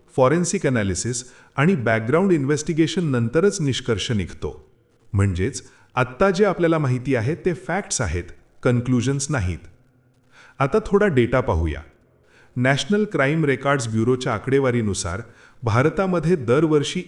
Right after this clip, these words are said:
एक पॉइंट सहा लाखांहून अधिक आत्महत्या होतात. यामागची प्रमुख कारणं काय? कर्जबाजारीपणा, कौटुंबिक तणाव, आजारपण आणि मानसिक दबाव.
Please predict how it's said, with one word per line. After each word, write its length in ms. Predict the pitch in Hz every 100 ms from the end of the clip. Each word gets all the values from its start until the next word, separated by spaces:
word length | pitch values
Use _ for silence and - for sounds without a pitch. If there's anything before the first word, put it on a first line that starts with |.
| -
एक 320 | 139 185 180 -
पॉइंट 240 | 160 180
सहा 400 | - - 113 175
लाखांहून 680 | 147 104 98 - 175 156 180
अधिक 280 | 139 151 151
आत्महत्या 560 | 110 - 90 92 107
होतात. 320 | 82 82 78 73 - _ _ _ _ - _
यामागची 500 | 120 139 156 151 -
प्रमुख 340 | 190 120 123 175
कारणं 380 | - 165 147
काय? 280 | 113 87 69 - _ _ _ _
कर्जबाजारीपणा, 960 | 117 113 117 131 127 131 131 131 120 123 - - _
कौटुंबिक 600 | - 117 165 170 175 -
तणाव, 320 | 113 101 92 110 - _ -
आजारपण 600 | 120 120 170 - 87 80 - - -
आणि 160 | 147 185
मानसिक 600 | 123 107 123 - 113 95
दबाव. 360 | 85 78 71